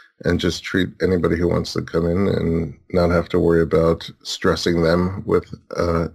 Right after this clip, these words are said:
insurance or stressing me with insurance or payments and things like that. It's, it's tough in our system. Our system's a little bit broken, and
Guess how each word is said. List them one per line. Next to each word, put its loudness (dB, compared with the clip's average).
insurance 0
or -2
stressing -2
me 4
with 2
insurance -2
or 0
payments 0
and -2
things -2
like 0
that. 0
It's, -2
it's -2
tough 0
in 0
our 4
system. -2
Our 2
system's 0
a 2
little 4
bit -2
broken, 2
and 2